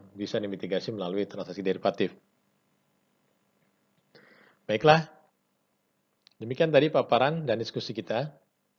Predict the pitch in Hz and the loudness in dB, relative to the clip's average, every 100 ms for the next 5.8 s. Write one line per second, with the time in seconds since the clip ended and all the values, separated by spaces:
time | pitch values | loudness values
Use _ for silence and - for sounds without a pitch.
0 | _ - 107 110 107 110 98 107 104 101 | _ -12 -6 -4 -4 -6 -6 -4 -4 -4
1 | 98 - 147 - _ _ _ _ _ _ | -6 -4 -6 -6 _ _ _ _ _ _
2 | _ _ _ _ - 104 - 110 131 - | _ _ _ _ -10 -8 -4 0 0 0
3 | - 107 113 120 104 101 135 131 107 107 | -2 -2 -2 -6 -4 0 -2 -4 -6 -2
4 | 107 - 104 101 101 101 95 101 - 135 | -2 -2 -6 -6 -6 -4 -4 -6 -6 -6
5 | 107 98 95 - 95 123 131 143 | -6 -6 -10 -10 -6 -2 -2 -2